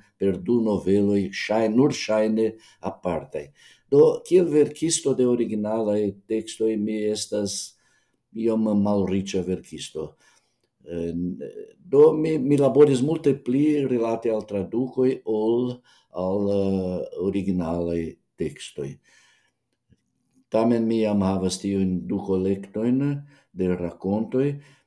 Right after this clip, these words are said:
kaj lastatempe la revuo La Ondo de Esperanto publikigis ankaŭ miajn rakontojn. Ili, ili jam estas dekdu rakontoj en la numeroj de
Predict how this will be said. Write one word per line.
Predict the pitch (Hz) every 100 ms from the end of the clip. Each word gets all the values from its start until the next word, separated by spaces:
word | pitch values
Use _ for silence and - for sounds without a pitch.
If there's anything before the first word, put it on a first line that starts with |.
| _
kaj | - 101
lastatempe | 104 107 - 104 - 117 120 123
la | 107 104
revuo | 101 92 104 110
La | 101
Ondo | 98 107 113 101
de | 98
Esperanto | 98 98 92 95 113 110
publikigis | 92 95 95 113 110 98 90 - - _
ankaŭ | 92 101 98 92 87 _ _ _ _ 87
miajn | 98 98 90
rakontojn. | 87 85 - 110 117 - 113 110 110 107 _ _ _ 78
Ili, | 85 87
ili | - 98 98
jam | 98 98 98
estas | 95 - 92 90 - - -
dekdu | 120 104 90 107 123
rakontoj | 110 95 - 101 110 101 92 87 - - _
en | - 95
la | 90 90 92 92
numeroj | 92 92 98 101 95 87
de | 92